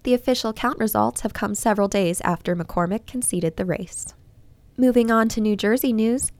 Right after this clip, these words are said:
the parent of a student at a Union Township elementary school is being accused of threatening to commit a mass shooting at the school during a phone conversation with the principal.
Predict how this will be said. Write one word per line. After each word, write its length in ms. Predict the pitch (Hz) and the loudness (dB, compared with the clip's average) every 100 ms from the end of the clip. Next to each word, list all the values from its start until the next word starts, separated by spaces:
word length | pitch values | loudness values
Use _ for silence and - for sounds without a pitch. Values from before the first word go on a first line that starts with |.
| - | -10
the 80 | |
parent 400 | 214 - 220 240 | -4 0 0 0
of 80 | 208 | -2
a 40 | 220 | -2
student 400 | - 233 277 370 | 0 0 0 0
at 140 | 208 | 0
a 40 | 202 | 0
Union 460 | 190 196 190 185 | 0 0 2 0
Township 440 | 190 185 185 - 208 | -2 -2 -2 -4 -4
elementary 460 | 196 190 190 202 247 | -2 0 -2 -2 -2
school 260 | - 214 214 | 0 0 0
is 160 | 220 | -2
being 220 | - 202 | -2 -2
accused 360 | 196 - 220 220 | -2 -2 -4 -4
of 60 | 226 | -2
threatening 380 | 240 254 302 | 0 0 -2
to 100 | 285 | -6
commit 320 | - 254 247 - | -6 -2 -2 -2
a 60 | |
mass 260 | 226 240 302 | -2 0 -2
shooting 400 | - 247 214 190 | 0 0 0 -2
at 140 | 196 | -4
the 80 | 214 | -6
school 320 | - 190 180 | -4 -2 -2
during 260 | 180 196 190 | 0 0 0
a 60 | |
phone 260 | - 220 247 | -2 0 0
conversation 720 | 254 170 156 - 165 - 170 | -2 -2 -4 -4 -4 -4 -6
with 140 | 151 | -6
the 40 | - | -6
principal. 580 | - 208 - - - | -2 -2 -2 -4 -8